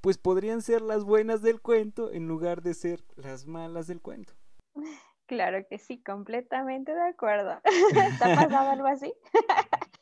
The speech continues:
Speaker 2: Digo,
Speaker 1: Fíjate, fíjate que
Speaker 2: <laughs> curiosidad.
Speaker 1: no, nunca he tenido ese problema. Mm, de hecho, me han tocado
Speaker 2: Ujú.
Speaker 1: buenas suegras hasta el momento.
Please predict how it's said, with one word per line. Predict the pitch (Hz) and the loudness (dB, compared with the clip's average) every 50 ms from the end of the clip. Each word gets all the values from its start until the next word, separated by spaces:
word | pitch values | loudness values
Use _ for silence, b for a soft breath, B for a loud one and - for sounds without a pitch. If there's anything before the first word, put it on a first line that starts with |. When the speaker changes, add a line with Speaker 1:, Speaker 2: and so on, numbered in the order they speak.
| _ _ - | _ _ -8
Speaker 2:
Digo, | - 285 339 370 359 311 294 330 | 0 4 6 8 8 8 8 8
Speaker 1:
Fíjate, | 254 240 339 370 - 277 | 8 8 8 8 8 8
fíjate | 269 359 440 - | 6 6 4 4
que | - 311 - | 0 -4 -4
Speaker 2:
<laughs> | - | -2
curiosidad. | - 254 269 - - 240 226 240 220 208 233 226 | 0 2 4 4 2 2 2 2 4 4 4 4
Speaker 1:
no, | 233 - 330 | 0 -2 -4
nunca | - 240 370 | 0 2 2
he | - | 2
tenido | - 233 220 220 226 220 | 2 0 0 2 2 2
ese | 214 220 | 2 0
problema. | 208 - 151 135 131 135 139 143 151 165 190 - - _ _ _ _ _ _ _ _ _ | -4 -2 -4 -4 -2 -2 -4 -4 -6 -8 -10 -12 -18 _ _ _ _ _ _ _ _ _
Mm, | _ - 151 147 151 151 151 151 147 147 | _ -4 -2 -2 0 -2 -2 -2 -2 -2
de | 143 151 | -2 -4
hecho, | 147 - - 180 170 160 151 139 131 123 120 120 | -4 -4 -4 -2 0 0 0 0 -2 -2 -4 -6
me | 120 127 131 | -6 -6 -6
han | 135 | -6
tocado | 131 - 247 - - 151 | -6 -8 -6 -6 -6 -6
Speaker 2:
Ujú. | 139 | -8
Speaker 1:
buenas | 139 147 143 143 - | -8 -10 -12 -14 -14
suegras | - - 113 113 120 143 175 - _ _ _ _ - - - - - - - - - - - - - - - | -12 -12 -10 -10 -10 -10 -12 -14 _ _ _ _ -20 -20 -20 -18 -20 -20 -20 -20 -20 -20 -20 -20 -20 -18 -18
hasta | - 123 - - 127 | -16 -16 -14 -12 -12
el | 123 123 | -10 -8
momento. | 123 120 120 120 117 117 - - - | -8 -8 -8 -10 -12 -12 -14 -16 -18